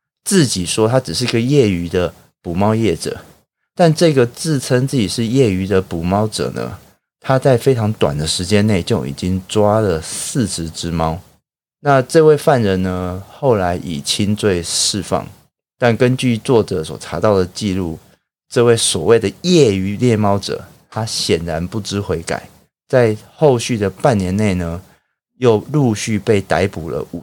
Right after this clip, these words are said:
次。透过这样记录，我们就可以知道，捕猫在日本的利益是很大的，而且相关的法令和规范其实相当的松弛。虽然说，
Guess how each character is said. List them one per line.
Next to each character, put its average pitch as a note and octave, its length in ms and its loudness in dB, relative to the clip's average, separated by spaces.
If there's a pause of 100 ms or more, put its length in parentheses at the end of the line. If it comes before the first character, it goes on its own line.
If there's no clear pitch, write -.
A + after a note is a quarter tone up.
次。 - 400 -4 (640)
透 E3 120 4
过 D#3+ 100 6
这 D#3 60 6
样 C#3+ 120 4
记 C#3 140 0
录， C3 80 2
我 G2+ 40 0
们 F2 80 -2
就 G2+ 60 -4
可 G#2 100 -2
以 F2+ 60 0
知 F#2 140 -8
道， E2 320 -2 (240)
捕 F#2 180 -2
猫 B2+ 380 2 (420)
在 B2 160 0
日 A#2+ 180 2
本 D#2+ 200 -2
的 E2+ 80 -2
利 G2+ 260 0
益 F#2 40 -2
是 - 140 -2
很 F2+ 200 -6
大 F2 240 0
的， - 120 -10 (640)
而 G2+ 120 0
且 F2 320 0
相 A2 260 2
关 G#2+ 180 2
的 G2 80 2
法 D#2 280 -4
令 E2 260 -2 (240)
和 D#2+ 160 -10
规 F#2 240 2
范 F2 260 0 (180)
其 - 180 -4
实 F2+ 160 -6
相 F#2 300 0
当 F2+ 200 0
的 E2+ 140 -4
松 E2+ 280 -2
弛。 - 240 -2 (680)
虽 - 240 2
然 C#3+ 240 6
说， C#3 400 2